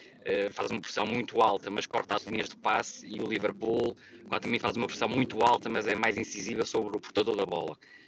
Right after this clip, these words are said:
Portanto, tem aqui duas variantes no, no processo defensivo, mas o Manchester City sem bola é, é, é realmente também impressionante, e ainda para mais este ano tive a oportunidade de, de os ver ao, ao vivo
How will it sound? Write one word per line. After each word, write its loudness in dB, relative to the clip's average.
Portanto, -14
tem 4
aqui 2
duas 6
variantes 2
no, 0
no -4
processo -4
defensivo, -4
mas 4
o -4
Manchester 2
City -10
sem -2
bola 0
é, -2
é, 0
é 0
realmente -2
também 0
impressionante, -2
e -4
ainda -2
para -4
mais 0
este -4
ano -2
tive -4
a 4
oportunidade 0
de, -6
de -8
os -6
ver 2
ao, 2
ao 0
vivo -4